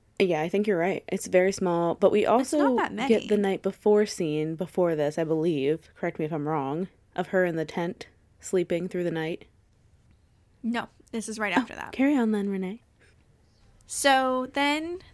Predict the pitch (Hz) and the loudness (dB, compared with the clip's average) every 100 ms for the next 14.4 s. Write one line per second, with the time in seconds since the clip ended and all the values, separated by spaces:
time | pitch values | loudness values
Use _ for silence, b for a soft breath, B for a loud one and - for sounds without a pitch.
0 | - 269 269 320 311 339 349 359 370 427 | -2 -2 0 -2 -2 -2 -4 -4 -4 -6
1 | - - 302 285 247 233 311 349 - 494 | -6 -2 0 2 2 0 -2 -4 -2 -2
2 | 554 622 587 381 403 403 311 262 269 254 | 0 -4 0 0 0 0 0 2 2 0
3 | 226 - 226 254 294 349 359 - - 262 | -2 -2 -2 -2 -2 -2 -2 -6 -2 -2
4 | 254 277 277 - - - 247 247 - 220 | 0 -2 -2 -4 -6 -4 -4 -2 -2 -2
5 | 226 220 220 220 220 214 214 214 196 208 | 0 2 2 2 0 -2 -2 0 0 -4
6 | - 208 208 214 202 202 202 - 190 - | -4 -4 -2 0 0 0 0 -2 -2 -6
7 | - 220 165 156 202 202 190 202 185 - | -6 0 0 0 0 0 -2 -4 -4 0
8 | 214 233 214 202 185 170 - 196 185 190 | 0 2 -2 0 0 -2 -2 -6 0 6
9 | 202 190 185 202 - 202 208 170 202 185 | 8 8 6 2 2 0 0 2 0 2
10 | 180 160 170 170 175 220 202 170 175 165 | 2 0 2 2 2 0 -2 -2 -2 -2
11 | 165 160 160 165 175 185 196 208 208 214 | 0 0 -2 -2 -2 0 2 2 0 0
12 | 226 233 285 294 285 294 277 247 - 220 | 0 2 2 2 0 2 0 -2 -2 0
13 | 254 277 214 226 190 165 165 156 165 160 | 0 0 0 0 0 -2 -4 -4 -4 -4
14 | 196 214 208 | -2 0 -2